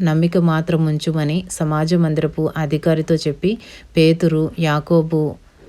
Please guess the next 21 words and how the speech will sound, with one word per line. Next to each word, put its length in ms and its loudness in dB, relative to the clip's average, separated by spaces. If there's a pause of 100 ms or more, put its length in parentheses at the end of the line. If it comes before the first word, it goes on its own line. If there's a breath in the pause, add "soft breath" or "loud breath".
(680 soft breath)
యాకోబు 520 4
సహోదరుడుగు 680 4
యోహాను 640 2 (120)
అను 160 0
వారిని 320 2
తప్ప 300 -2
మరి 420 0
ఎవరినైనను 840 2 (340 loud breath)
తన 140 4
వెంబడి 420 2
రానియ్యక, 760 2 (300 loud breath)
సమాజ 420 2
మందిరపు 720 2
అధికారి 480 2
ఇంటికి 340 0
వచ్చి, 540 -2
వారు 240 2
గొల్లుగా 600 2
ఉండి 340 2 (140)
చాలా 280 0
ఏడ్చుచు 640 2